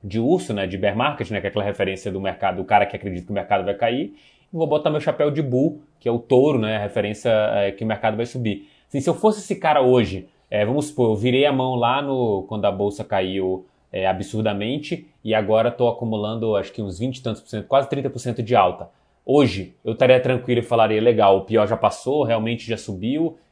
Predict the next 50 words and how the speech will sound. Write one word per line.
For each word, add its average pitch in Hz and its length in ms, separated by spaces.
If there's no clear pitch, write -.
e 110 100
tô 120 200
tranquilo, 131 540
agora 117 300
eu 110 60
vou 110 100
surfar 113 300
uma, 113 160
uma 107 320
grande 110 340
onda 113 220
positiva, 123 600
já 113 120
ganhei 117 220
grana, 139 380
ou 175 100
eu - 20
estaria 151 260
pensando 135 340
assim, 113 340
cara, 131 520
acho 120 240
que 147 80
dei 147 140
sorte 120 400
de 123 60
ganhar 113 200
grana, 113 480
virei 117 300
a 117 60
mão 110 220
talvez 104 680
é, 104 160
numa 107 180
hora 107 180
não 110 120
tão, 117 200
tão 113 200
certa, 117 480
mas, 123 460
é, 104 320
eu, 107 240
eu, 107 220
hoje 131 360
é 139 60
tão - 280
incerto 131 460
quanto 139 200
tava 139 220
antes. 113 380